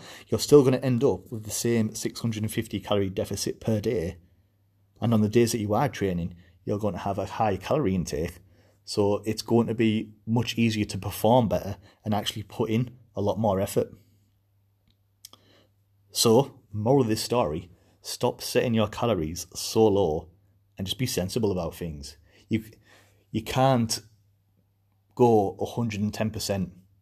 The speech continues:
all the time, espe-, especially if your calorie intake is so low, you're gonna have nothing left to run on. So don't be afraid to eat a little bit more,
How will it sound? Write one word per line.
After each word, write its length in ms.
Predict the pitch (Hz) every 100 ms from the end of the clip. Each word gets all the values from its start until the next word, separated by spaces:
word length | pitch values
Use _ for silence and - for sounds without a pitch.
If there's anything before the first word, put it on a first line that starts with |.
| _ _
all 120 | 92 92
the 80 |
time, 320 | 92 90 87 82 - _ - -
espe-, 480 | 107 - - - 120
especially 460 | 123 - 135 - 117
if 100 | -
your 140 | 110
calorie 300 | - 110 123
intake 260 | 110 95 90
is 80 |
so 240 | - - 110
low, 400 | 101 90 85 - - _ _ _
you're 100 | 120
gonna 120 | 117
have 120 | 113
nothing 440 | 117 117 113 113 104
left 180 | 107
to 80 | -
run 160 | 104 98
on. 160 | 78 - - _ _ _ _ _ _
So 440 | - - 95 95 - - _ _ _ _
don't 180 | 131 139
be 60 |
afraid 240 | 131 147 131
to 80 | 113
eat 100 | 107
a 40 |
little 140 | 101
bit 140 | 101 92
more, 300 | 98 104